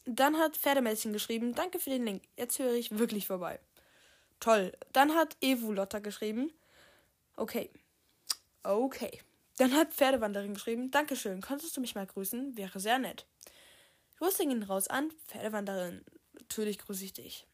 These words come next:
Und dann hat die Kani Funke Belz geschrieben, "Danke, dass du meinen Poddy gegrüßt hast."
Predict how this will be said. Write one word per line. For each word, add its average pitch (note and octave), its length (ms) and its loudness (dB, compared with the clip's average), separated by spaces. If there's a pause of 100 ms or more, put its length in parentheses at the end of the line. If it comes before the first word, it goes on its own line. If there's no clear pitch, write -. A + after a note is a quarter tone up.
(240)
Und A#3+ 200 -4
dann D#4 180 4
hat D4 160 -2
die B3+ 60 -4
Kani B3 260 -4
Funke A#3+ 260 -4
Belz G3 220 -2
geschrieben, G#3 400 -6
"Danke, E4+ 240 0
dass B3+ 140 -2
du B3 60 -6
meinen A#3 140 -2
Poddy A3 220 -2
gegrüßt F#3+ 420 -6
hast." F#3+ 220 -8